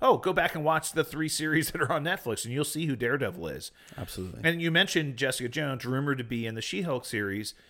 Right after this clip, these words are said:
Speaker 1: She is, Kristen Ritter played her really, really well.
Speaker 2: Yeah.
Speaker 1: Great job on that show, and that show was done very well as, as well.
Speaker 2: I like that show.
Speaker 1: Um, and if she's,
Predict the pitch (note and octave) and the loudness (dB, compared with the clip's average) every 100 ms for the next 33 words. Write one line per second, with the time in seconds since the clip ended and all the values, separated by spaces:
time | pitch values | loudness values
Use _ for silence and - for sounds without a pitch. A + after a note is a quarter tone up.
0 | - - - _ - - F3+ G3+ - C#3+ | -20 -20 -20 _ -2 0 2 2 4 6
1 | C3+ C3 B2 - _ - F3+ - E3 C3 | 6 4 -2 -10 _ 2 2 4 0 0
2 | B2 B2+ C3+ B2 A#2+ A#2+ A2+ - - B2 | 2 0 0 0 0 -2 -2 -6 -12 -4
3 | C3 D#3+ D3+ C3 B2 A#2 G#2 G#2+ G2 F#2 | 10 12 12 10 6 2 2 2 2 0
4 | F#2 G2+ F#2 F#2+ C3+ D3+ D3+ - B2 A#2 | -2 -4 -4 -2 2 2 0 2 4 4
5 | G#2+ G#2+ A#2 A2+ - A#2 A2+ A#2+ - C#3+ | 4 -2 0 -2 0 0 0 0 0 0
6 | B2+ A2+ A#2+ A2 A2+ G#2 G#2 G#2 G2+ G2 | 0 0 -2 -2 -2 -2 -2 -2 -4 -6
7 | - - F#2+ A2 C3+ A2+ G#2 - A2 A2 | -10 -6 -6 0 0 2 0 -4 -4 -2
8 | G#2+ - A#2 A#2 A2 F#2+ _ _ _ _ | -2 -2 2 2 2 -6 _ _ _ _
9 | _ - C3+ C#3 - F#3 F#3+ | _ 0 2 2 0 -2 -4